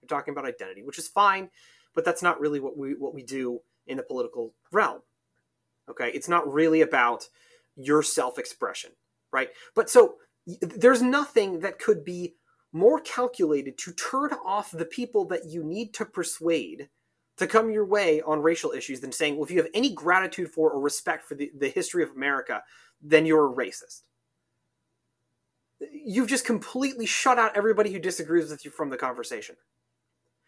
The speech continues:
And at a certain point, that's deliberate. That's no longer a,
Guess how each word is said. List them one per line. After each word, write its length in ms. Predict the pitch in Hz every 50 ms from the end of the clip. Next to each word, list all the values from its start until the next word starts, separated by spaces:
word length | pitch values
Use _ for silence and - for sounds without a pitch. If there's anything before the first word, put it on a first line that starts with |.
| _ - - -
And 120 | 202 214
at 80 | 214 190
a 20 |
certain 400 | - - - 294 311 311 196 180
point, 420 | - - 226 277 262 170 151 151 - _ _ _ _ _ _ _ _ _ _ _ _ _ _ -
that's 340 | - 151 196 190 - - -
deliberate. 520 | - 190 156 147 160 175 - 123 - - - _ _ -
That's 260 | 180 202 233 226 -
no 220 | 180 185 190 208 233
longer 600 | 233 202 180 180 196 196 175 165 165 151 - - -
a, 340 | 143 143 143 139 139 139